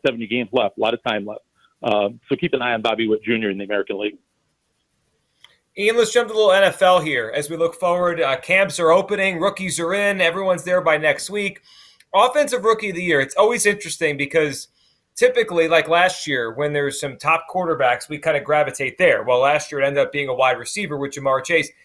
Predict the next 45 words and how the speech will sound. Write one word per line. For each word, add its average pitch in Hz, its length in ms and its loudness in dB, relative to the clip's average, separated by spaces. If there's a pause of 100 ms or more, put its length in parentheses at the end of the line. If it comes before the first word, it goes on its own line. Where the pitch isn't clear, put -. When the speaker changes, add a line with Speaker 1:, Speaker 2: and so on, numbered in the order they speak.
(160)
Speaker 2:
This 220 200 -2
year 240 100 -2
there's 175 220 -4
not 190 200 2 (100)
great 139 180 -2
quarterbacks. 110 500 -6
I 143 40 0
know 165 80 4
Kenny 175 260 -2
Pickett's 170 360 -4
the 123 100 -12
favorite, 202 500 0
but 143 300 4 (260)
we 254 100 2
don't 226 120 6
even 165 140 2
know 165 100 8
when 165 140 6
he's 156 180 -2
gonna 123 160 -6
start. 147 380 4
I, 156 220 2
I, 175 120 -2
where, 226 420 8
where 262 220 8
are 254 60 0
you 220 200 -4
looking 175 420 0
Offensive 180 520 -4
Rookie 175 240 -8
of 160 60 -8
the 160 40 -2
Year 165 180 -2
at 151 140 0
the 156 80 -6
N 151 120 -2
F 147 200 -2
L 139 320 2 (300)
in 147 100 -12
kind 175 160 2
of 165 60 -2
a 156 60 0
weird 160 320 -2
year 160 180 -2
without 147 400 2